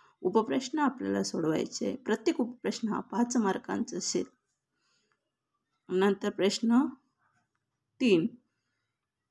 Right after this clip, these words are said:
खालीलपैकी कोणतेही चार उपप्रश्न सोडवा. साहित्यालक्षी समीक्षा म्हणजे काय? रूपवादी समीक्षेचे ठळक वैशिष्ट्य विशद करा.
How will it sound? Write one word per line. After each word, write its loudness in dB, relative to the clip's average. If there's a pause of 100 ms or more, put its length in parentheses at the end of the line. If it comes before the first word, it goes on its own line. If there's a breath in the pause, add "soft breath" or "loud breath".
(300)
खालीलपैकी 6
कोणतेही 2
चार 2
उपप्रश्न 0
सोडवा. 2
साहित्यालक्षी 2
समीक्षा -2
म्हणजे 0
काय? 0 (1160 soft breath)
रूपवादी 8
समीक्षेचे -4
ठळक -6
वैशिष्ट्य 0
विशद -2
करा. -2